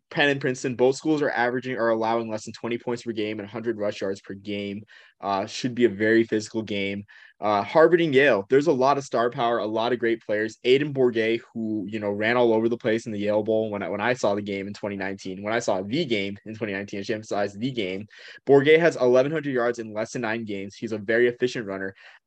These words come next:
averages six point seven yards per carry, about, well, at least six, I forget the decimal, six yards per carry on the year.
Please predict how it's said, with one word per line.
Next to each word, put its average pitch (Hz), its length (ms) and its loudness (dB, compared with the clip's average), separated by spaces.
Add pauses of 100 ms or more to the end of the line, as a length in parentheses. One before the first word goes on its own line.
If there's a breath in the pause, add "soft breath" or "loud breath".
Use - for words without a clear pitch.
averages 127 580 2
six 127 200 0
point 131 200 -6
seven 120 240 -2
yards 113 200 -2
per 113 100 -6
carry, 110 260 -2
about, 107 260 0
well, 101 140 -2
at 107 100 -2
least 135 240 -6
six, 110 300 -4
I 107 60 -8
forget 113 200 -2
the 120 60 -2
decimal, 104 480 -6 (280 soft breath)
six 135 340 -2
yards 131 200 4
per 135 120 -6
carry 104 320 0
on 107 100 -6
the 107 80 -4
year. 110 300 0